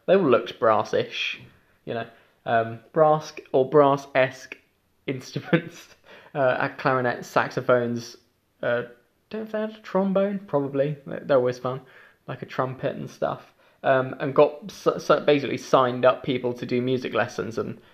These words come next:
anyone who was there, like, ran and signed up, like, obviously you did, of course you wanted to do it, um, so we, I signed up to do cornet. I remember going to some dodgy <laughs> second-hand music shop with my parents in Reading,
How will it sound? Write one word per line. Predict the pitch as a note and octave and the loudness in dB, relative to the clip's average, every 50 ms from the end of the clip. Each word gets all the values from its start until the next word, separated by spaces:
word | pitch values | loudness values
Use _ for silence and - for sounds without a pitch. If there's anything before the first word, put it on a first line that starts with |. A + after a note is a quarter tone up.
| _ - - | _ 0 2
anyone | D#3 D3+ C#3 C#3 C3 | 4 6 6 6 6
who | B2+ | 4
was | B2 B2 A#2+ | 4 4 4
there, | B2 A2+ G#2+ | 4 4 6
like, | G#2+ G2 F#2 - - - _ - | 4 2 0 -2 -8 -18 _ -12
ran | C#3 C#3 C#3+ C#3 A#2+ A#2 A#2 A#2 | -2 2 4 6 6 6 4 2
and | A#2 A2+ A#2 - | -2 -4 -6 -6
signed | - - C#3 B2 A#2 A#2 A#2 | -2 0 2 2 2 2 2
up, | A2 G2+ - - | 0 0 2 4
like, | B2+ A#2 A#2 - - | 4 4 4 4 4
obviously | D#3 D3+ C#3+ C#3 B2 B2 B2 A#2 | 4 4 4 2 -2 -2 -2 -2
you | A2 G#2 A2 | -2 -2 -2
did, | G#2+ A2 G#2+ - - | 0 0 0 0 -2
of | D3 D3+ | -2 2
course | - G3+ G#3 A3 E3 | 4 4 4 6 4
you | D#3+ C3+ | 4 2
wanted | B2+ B2 A#2+ A2+ A2+ | 4 4 2 0 0
to | - A#2 | -2 -4
do | - G#2+ G#2 | 0 2 2
it, | G2+ - - - - - - - - _ - | 2 0 -2 -6 -20 -20 -20 -20 -12 _ 4
um, | - B2+ B2 B2 B2 B2 A#2+ B2 - - - - _ _ _ - _ - | 6 6 6 6 4 2 -2 -6 -8 -16 -20 -20 _ _ _ -20 _ -8
so | - - D3+ | 0 2 4
we, | D3 D#3+ - - | 4 4 4 4
I | - - D3 D#3+ | 4 4 4 4
signed | D#3 - F3 D#3+ D#3 | 6 6 4 6 6
up | C#3+ - | 4 2
to | - - | 0 -4
do | - C#3 C3+ | -2 -2 -2
cornet. | C3+ - - D#3 D3+ C3 A2 G#2 - - - - - _ _ - | 0 2 4 4 6 6 4 2 0 -2 -8 -20 -20 _ _ 2
I | D3+ | 4
remember | C3+ C3+ C#3 C#3 D3 D#3 E3 D#3+ D#3+ D3+ D3 C#3 C#3 C#3 C#3 - - - _ _ | 6 6 6 8 8 8 6 8 8 8 8 8 8 6 4 -2 -12 -20 _ _
going | - C#3+ C#3 C#3 C#3 C#3 | 4 4 6 6 4 2
to | - C3+ | -2 -4
some | - - C#3 C3 | -4 -2 -2 2
dodgy | B2+ C#3+ C#3 C#3 C#3 C#3+ C#3 | 6 6 6 6 6 0 -4
<laughs> | - - | -2 -2
second-hand | D3 - - F3 D3 - - C#3+ C3+ C3+ C3 | 0 2 2 2 2 2 2 2 4 4 2
music | C3+ C3+ - D3+ C#3+ C3+ C3+ - | 2 2 2 0 0 -2 -2 -2
shop | - - D#3 C3 A#2+ | 0 4 4 4 4
with | C#3 C#3 C3+ | 2 0 0
my | C3+ B2+ B2+ | 2 2 2
parents | C3+ - D3+ C3+ C3 C3+ C3 C3 - | 2 4 6 6 6 6 4 0 -2
in | C3+ B2+ | 0 2
Reading, | C3 C3 C3 B2 B2 A#2 A#2+ C#3+ | 4 4 4 4 4 0 -2 -4